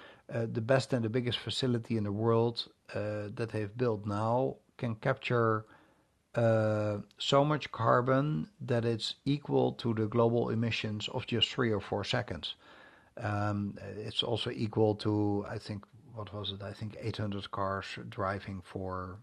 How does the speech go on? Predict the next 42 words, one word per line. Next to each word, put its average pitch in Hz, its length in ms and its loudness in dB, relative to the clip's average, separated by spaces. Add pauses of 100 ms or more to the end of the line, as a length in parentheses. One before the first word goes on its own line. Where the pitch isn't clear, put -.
(200)
a 104 40 -4
year 95 260 -6
or 90 80 -10
so, 98 240 -12
taking 110 320 -4
eight 107 180 -4
hundred 104 240 -4
cars 95 300 -6
off 90 160 -10
the 98 60 -8
road. 90 280 -8
I 110 80 -8
believe 113 240 0
it's 101 160 -6
something 110 260 -4
like 98 160 -6
that. 107 180 -4 (400)
So 151 140 0
that 233 200 -2
is 220 220 -8 (400)
tiny. 226 600 4
That - 220 -6
is - 220 -8 (180)
absolutely 190 760 0
irrelevant. 139 600 4
It's, 139 200 -2
it's 139 200 -2
relevant 143 560 4
as 113 220 -6
a, 104 180 -4 (120)
as 110 100 -2
a 107 100 -6
testing 139 460 2
ground, 95 420 -8 (480)
but, 123 300 2 (200)
uh, 113 180 -4 (100)
this 131 220 2
is 123 180 -4
not 110 220 -4
the 113 100 -8
way, 104 460 -10 (100)
uh, 104 220 -12